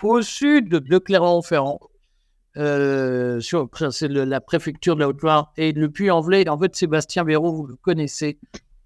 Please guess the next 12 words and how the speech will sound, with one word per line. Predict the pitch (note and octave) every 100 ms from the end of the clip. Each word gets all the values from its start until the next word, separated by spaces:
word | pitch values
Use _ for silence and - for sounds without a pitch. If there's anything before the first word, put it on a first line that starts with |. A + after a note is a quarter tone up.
| -
Pas | D#3
seulement, | C#3+ C#3+ D3
je, | A#2+ A#2 B2 -
je | A#2
l'interviewe | B2 A#2+ C3+ C3+
pas | A#2+ B2+
seulement | - C3 B2
parce | C3 -
que | - D#3+ C#3 _ _
il | C3+ B2
est | C3
paysan, | - C3 C#3+ E3+ F3